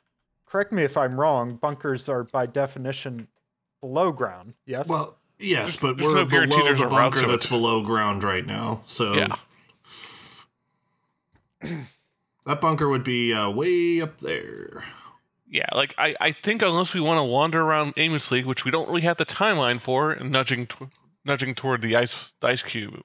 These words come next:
Speaker 3: I think we take the route we're familiar with and then hope we can meet up at the crater.
Speaker 1: Okay, well, that
Speaker 3: Is that a
Speaker 1: puts us right on the line with, uh,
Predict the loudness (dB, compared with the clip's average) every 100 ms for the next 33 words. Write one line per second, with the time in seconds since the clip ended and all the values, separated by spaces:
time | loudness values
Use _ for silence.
0 | -4 -4 -2 -4 -2 -4 -2 -2 2 2
1 | 2 -2 -2 2 2 2 -2 -4 -4 -4
2 | -4 -4 -6 -6 -2 0 0 -2 -2 0
3 | 0 -2 -8 _ _ _ _ _ _ _
4 | _ _ _ _ _ _ _ _ -16 -6
5 | 0 2 4 4 6 6 4 2 -2 -2
6 | -10 -20 _ -20 -2 2 4 2 2 0
7 | 2 2 2 4 2 0 -4 -4 -2 2
8 | 2 2